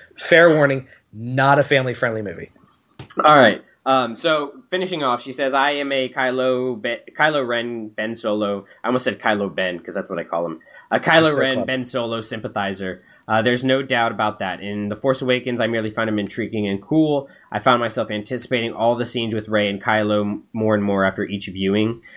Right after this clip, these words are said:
Speaker 2: Um, I thought their story and chemistry was great, and then in T L J, O M G, full obsession. That's what it says. I read it exactly. Um, yep, I'm so Reylo. Check out Starships for that,
Speaker 1: I don't know.
Speaker 2: Michelle.
Speaker 1: I don't think I know what that means.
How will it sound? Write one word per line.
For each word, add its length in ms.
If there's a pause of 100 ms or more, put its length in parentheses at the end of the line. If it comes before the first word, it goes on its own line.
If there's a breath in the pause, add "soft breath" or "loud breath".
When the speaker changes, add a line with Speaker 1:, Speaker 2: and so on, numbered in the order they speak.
(220 loud breath)
Speaker 2:
Um, 240
I 60
thought 200
their 100
story 260
and 100
chemistry 320
was 200
great, 300
and 120
then 100
in 100
T 180
L 120
J, 560 (320)
O 220
M 340
G, 240
full 240
obsession. 680
That's 160
what 100
it 100
says. 380
I 80
read 220
it 180
exactly. 540 (480 soft breath)
Um, 440 (240 loud breath)
yep, 440
I'm 160
so 280
Reylo. 580 (840)
Check 220
out 160
Starships 640 (240)
for 160
that, 80
Speaker 1:
I 60
don't 100
know. 120
Speaker 2:
Michelle. 180
Speaker 1:
I 40
don't 160
think 140
I 60
know 140
what 100
that 160
means. 440